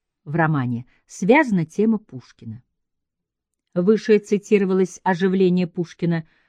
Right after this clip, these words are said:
при помощи воображения и сухонького старичка, случайно оказавшегося в соседней с героем театральной ложе. Отец Годунова-Чердынцева был по складу человек пушкинский, глубокий,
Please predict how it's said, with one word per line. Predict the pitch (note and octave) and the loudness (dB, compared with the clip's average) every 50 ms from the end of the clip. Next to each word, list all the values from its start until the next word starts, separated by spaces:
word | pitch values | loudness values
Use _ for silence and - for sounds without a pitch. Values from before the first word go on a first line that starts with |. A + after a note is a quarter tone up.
| _ _ _ | _ _ _
при | _ F#3+ G3 | _ -2 0
помощи | G3 - F3+ F3 F3+ - - F#3+ | 0 0 -2 -2 -2 -2 -4 0
воображения | F3 F3+ F3 D#3+ F3 F3+ F#3 E3 G#3+ C4 B3+ A3+ F#3+ D#3+ D3 - _ _ _ _ _ | 2 2 2 4 4 2 2 4 2 2 4 4 2 0 -4 -8 _ _ _ _ _
и | F#3 F#3+ F#3 E3+ - | -2 -2 -2 -2 -2
сухонького | - - - C#4 B3+ C4+ A#3+ A#3+ - B3+ A#3 B3 | -8 -6 -6 -4 0 2 0 2 2 2 0 0
старичка, | A#3 - _ C4 A#3 A#3 A3 - - _ - F3 D#3 C#3+ - _ _ _ _ _ _ _ _ _ _ _ _ | -2 -2 _ 0 0 0 0 -4 -14 _ -4 -2 -2 -2 -6 _ _ _ _ _ _ _ _ _ _ _ _
случайно | _ - - F#3 F3 - - F#3 F3 E3+ F3 | _ -4 -2 -2 -2 0 0 2 2 2 2
оказавшегося | E3+ - F#3 F3+ E3 F3 E3+ D#3+ - - E3+ E3 D#3+ - F3+ D#3 | 0 2 0 0 2 2 0 0 -2 -4 -4 -4 -4 -4 -6 -6
в | D#3 | -6
соседней | - - G3 F#3 - - - F#3+ E3+ C#3+ D#3 D#3+ D#3+ D3 | -4 -2 -2 -2 -2 2 2 2 2 2 0 -2 -2 -4
с | D3+ | -6
героем | D#3+ D3+ F3 F3+ A3 A3+ F#3 D#3 C#3 - _ _ _ _ _ _ | -2 -2 0 0 2 0 0 -2 -4 -6 _ _ _ _ _ _
театральной | _ - F3 E3 E3 - F3 E3 D#3+ D#3+ D#3+ D#3+ | _ -2 -2 -2 0 -2 -2 0 0 0 -2 -2
ложе. | D#3 C#3+ C#3 B2 A#2 B2 B2 C3 _ _ _ _ _ _ _ _ _ _ _ _ _ _ _ _ _ _ _ _ _ _ _ _ _ _ | -2 -4 -4 -6 -8 -10 -16 -20 _ _ _ _ _ _ _ _ _ _ _ _ _ _ _ _ _ _ _ _ _ _ _ _ _ _
Отец | E3 E3 E3+ - - G#3 A#3 C4 B3+ - - - _ _ _ _ _ _ _ _ _ _ _ | -4 -4 -4 0 4 4 4 4 2 -4 -18 -20 _ _ _ _ _ _ _ _ _ _ _
Годунова-Чердынцева | E3+ G3+ G3 A3 G#3+ A3+ A3 G#3 G#3+ G#3+ - A3 G3 F#3 G#3 G#3+ G3+ - - F#3+ F#3 | -4 0 0 2 4 4 4 4 2 2 0 0 4 4 2 2 2 0 -2 -4 -2
был | E3+ D#3+ F#3 F#3 F3+ F#3 _ _ _ _ | -2 0 0 0 0 -2 _ _ _ _
по | _ F3 D#3+ | _ -6 -6
складу | - _ E3+ D#3+ D#3 D#3+ | -6 _ -6 -6 -6 -6
человек | D3+ - - D#3 D3+ C#3 D3 D3 - _ | -10 -8 -6 -6 -4 -4 -6 -8 -8 _
пушкинский, | _ B2 - - _ - A#2+ - - _ - A#2+ A#2+ _ _ _ _ _ _ | _ -20 -20 -20 _ -18 -18 -18 -18 _ -18 -18 -18 _ _ _ _ _ _
глубокий, | - B2 B2+ B2 A#2+ D#3 G3 G#3 - _ F#3+ F3+ - | -16 -12 -12 -6 -2 -2 -2 -2 -4 _ -10 -10 -10